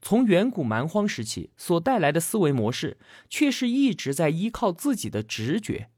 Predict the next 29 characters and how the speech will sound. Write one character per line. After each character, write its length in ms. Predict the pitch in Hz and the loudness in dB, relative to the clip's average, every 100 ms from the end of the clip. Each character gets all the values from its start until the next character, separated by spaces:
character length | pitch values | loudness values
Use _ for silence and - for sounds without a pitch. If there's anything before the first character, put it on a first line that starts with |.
| _ | _
去 240 | - 160 | 0 2
理 260 | 113 113 190 | 2 0 -2
解 240 | - 107 | -2 -4
着 140 | 110 | -4
眼 220 | 104 113 - | -2 -2 -4
前 200 | - 110 | -6 -4
的 120 | 123 | -4
世 180 | - 143 | -4 -2
界。 240 | 160 113 - _ - - - _ | -2 -4 -10 _ -20 -20 -20 _
那 120 | 240 | 0
么， 220 | 180 - - _ _ | 2 -2 -12 _ _
当 160 | 320 349 | 2 4
用 200 | 339 214 | 2 0
直 280 | - 131 | -2 -2
觉 260 | 190 - - _ | -2 -6 -10 _
面 200 | 277 294 | 2 4
对 140 | 262 | 6
如 240 | 208 160 226 | 4 4 0
此 240 | - 131 | 0 -4
复 320 | 120 - 254 | -6 -4 -2
杂 180 | 151 117 | 0 2
的 80 | 135 | 0
现 280 | 156 202 165 | 0 0 2
代 120 | 160 | 0
社 220 | 156 220 | 0 0
会 180 | 190 240 | 0 0
的 120 | 151 | -2
时 160 | 113 107 | -6 -10
候， 240 | - - | -12 -14